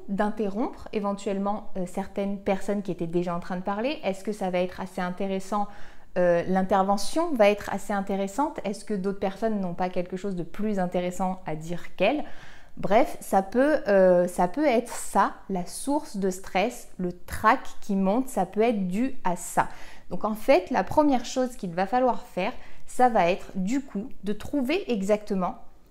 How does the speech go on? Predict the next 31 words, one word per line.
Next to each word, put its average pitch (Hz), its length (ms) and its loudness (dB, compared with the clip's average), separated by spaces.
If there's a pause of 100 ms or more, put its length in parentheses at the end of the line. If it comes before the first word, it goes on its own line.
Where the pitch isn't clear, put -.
(240)
qu'est-ce - 240 2
qui - 160 -2
vous 196 200 -2
stresse - 1000 -2 (160)
quand 190 300 -2
vous 196 260 0
allez 220 280 4
devoir 196 800 -2
parler, 196 520 2 (180)
quand 196 160 -2
vous 196 300 0
allez 208 220 2
devoir 214 500 0
prendre 226 280 -2
la 175 120 0
parole, 202 520 2 (300)
que 190 120 0
ce 185 160 -4
soit 247 360 4
devant 185 380 0
beaucoup 202 420 -2
de - 80 -10
personnes 254 580 0 (120)
ou 196 60 -6
peut-être 226 540 -2
devant 180 340 -2
simplement 185 720 -2
une 233 160 6
seule 226 300 0
personne. 208 440 -4 (560)
Donc 185 180 -2